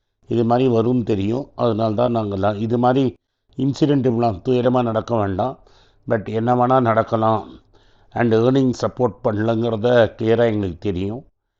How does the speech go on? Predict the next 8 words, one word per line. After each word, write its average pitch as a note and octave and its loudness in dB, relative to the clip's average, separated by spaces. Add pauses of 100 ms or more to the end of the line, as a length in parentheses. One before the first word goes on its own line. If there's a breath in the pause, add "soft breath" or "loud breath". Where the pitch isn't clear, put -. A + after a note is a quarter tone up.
(300)
அமெரிக்காலையும் C3 2
வந்து B2+ 4
எக்ஸ்-, G#2 0
இம்போர்ட் A#2+ -2
இன்னும் A#2+ -2
டேரிஃப் B2 2
பெருசா A2 -2
அடிபடல. G#2 0